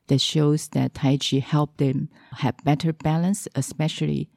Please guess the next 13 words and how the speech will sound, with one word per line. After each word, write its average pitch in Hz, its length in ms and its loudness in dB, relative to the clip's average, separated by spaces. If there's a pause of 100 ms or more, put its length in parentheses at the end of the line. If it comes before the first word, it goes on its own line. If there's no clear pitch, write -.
(240)
dynamic 143 560 2
balance, 170 420 0
so - 320 -4
they 143 180 0
can 143 240 -2
move 151 480 2 (260)
further 160 520 2
without 143 340 0
falling. 151 520 0 (500)
And 143 400 -2
also 156 500 -2
they 151 220 -2
have 147 320 -4